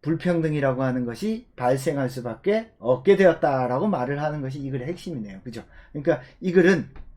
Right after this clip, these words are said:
인간이 원래부터 이기적인 것이 아니라, 어, 현대 문명 혹은 문-, 어, 저기 문명이 발전하면서, 그리고 소유나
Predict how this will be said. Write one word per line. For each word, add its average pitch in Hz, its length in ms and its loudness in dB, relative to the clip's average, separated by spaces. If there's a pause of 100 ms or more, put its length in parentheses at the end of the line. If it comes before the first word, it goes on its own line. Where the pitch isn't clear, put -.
(960)
인간이 185 600 8 (160)
원래부터 202 640 8
이기적인 160 640 2
것이 139 240 0
아니라, 117 840 2 (640)
어, 135 380 0 (100)
현대 180 380 2
문명 165 540 2
혹은 175 320 0
문-, 127 240 -8
어, 127 200 -6
저기 123 240 -4
문명이 151 480 2
발전하면서, 147 760 -2 (460)
그리고 139 220 -4
소유나 190 800 2